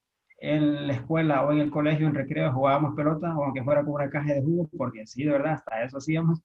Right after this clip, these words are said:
<laughs> con una caja vacía de jugo, de jugo de naranja, la pateamos y esa era nuestra pelota. O sea, sencillamente es algo que, con lo que se nace, con lo que se crece aquí en Honduras.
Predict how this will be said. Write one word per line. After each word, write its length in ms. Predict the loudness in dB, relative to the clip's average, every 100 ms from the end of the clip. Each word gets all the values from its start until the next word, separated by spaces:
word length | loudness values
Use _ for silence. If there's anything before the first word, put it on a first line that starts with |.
| _
<laughs> 160 | -20 -18
con 200 | -4 -2
una 140 | -2
caja 200 | -2 0
vacía 300 | 2 2 0
de 80 | -2
jugo, 340 | -2 -2 -2 -6 -16 -20 -20 -6
de 120 | 0
jugo 140 | 2
de 80 | 2
naranja, 300 | 2 4 2
la 160 | 2 0
pateamos 520 | -4 -2 0 2 2
y 180 | 2 0
esa 160 | 0
era 100 | 0
nuestra 260 | 0 0 -2
pelota. 520 | 0 0 -2 -4 -6 -8 _ _ _ _
O 60 | -6
sea, 180 | -4 -4
sencillamente 560 | -4 0 4 4 4 2
es 80 |
algo 220 | 2 0 -2
que, 320 | -4 -6 -6 -12 _ _ _ -10
con 140 | -4 -4
lo 80 | -4
que 120 | -4
se 120 | -2
nace, 380 | 0 0 0 -4
con 140 | -4
lo 80 | -4
que 100 | -4
se 160 | -6 -4
crece 260 | -4 -4
aquí 100 | -4
en 80 | -4
Honduras. 440 | -2 -2 -4 -8